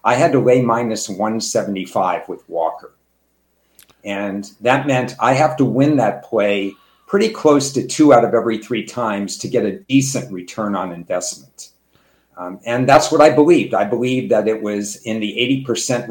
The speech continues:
I believed that I could win that play four out of every five times.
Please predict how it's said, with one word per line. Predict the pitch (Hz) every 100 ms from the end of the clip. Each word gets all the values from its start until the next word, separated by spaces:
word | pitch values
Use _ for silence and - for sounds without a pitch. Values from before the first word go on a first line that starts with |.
| 107
I | 135
believed | 143 139 143 127
that | 123 107 -
I | 113
could | - 113
win | 104 120
that | 104 98
play | - 107 95
four | - 120 117 107
out | 104
of | 101
every | 101 98
five | 95 101 95 92 -
times. | 107 95 87 - - - -